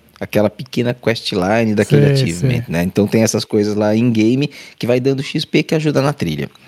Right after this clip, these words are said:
Speaker 2: Uhum.
Speaker 1: É, então vão ter menos achievements, só que esses achievements vão conceder um pouco mais de X P, então parece que no geral vai ficar a mesma coisa,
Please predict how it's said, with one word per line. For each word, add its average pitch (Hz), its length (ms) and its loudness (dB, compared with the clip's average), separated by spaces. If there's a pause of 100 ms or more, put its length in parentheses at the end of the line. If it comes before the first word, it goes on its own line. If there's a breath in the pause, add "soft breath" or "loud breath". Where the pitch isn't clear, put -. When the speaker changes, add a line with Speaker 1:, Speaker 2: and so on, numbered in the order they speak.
(120 loud breath)
Speaker 2:
Uhum. 127 440 -2
Speaker 1:
É, 92 480 2 (160)
então 143 400 0 (180)
vão 143 160 0
ter 156 140 0
menos 156 400 2
achievements, 147 720 0 (180)
só - 140 0
que - 80 -6
esses 139 140 -4
achievements 127 540 0
vão 127 140 -2
conceder 123 420 -2
um 120 80 -2
pouco 123 240 -2
mais 117 200 2
de - 80 -6
X - 240 -4
P, 101 180 2
então 92 240 0
parece 104 260 0
que - 80 -6
no 107 80 0
geral 104 320 4
vai 104 100 2
ficar - 260 -2
a 104 40 0
mesma 107 300 0
coisa, 127 480 0